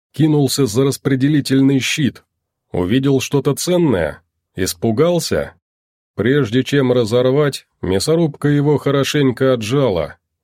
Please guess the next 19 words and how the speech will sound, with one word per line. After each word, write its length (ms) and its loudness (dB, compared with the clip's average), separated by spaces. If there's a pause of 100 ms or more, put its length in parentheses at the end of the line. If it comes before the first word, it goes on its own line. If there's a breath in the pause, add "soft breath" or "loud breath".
(120)
Звук 580 -2
при 180 0
этом 320 0
был 220 2
такой, 600 -2 (120)
словно 400 0
скручивают 840 0
тугой 400 2
кожаный 500 2
бурдюк. 640 -2 (460)
Трещит, 640 -2
скрипит 640 -2
коммерс, 640 -2 (160)
стонет 560 0
натужно, 800 0 (100)
будто 380 -2
сопротивляется 1120 -2
аномальной 680 2
силе. 500 -4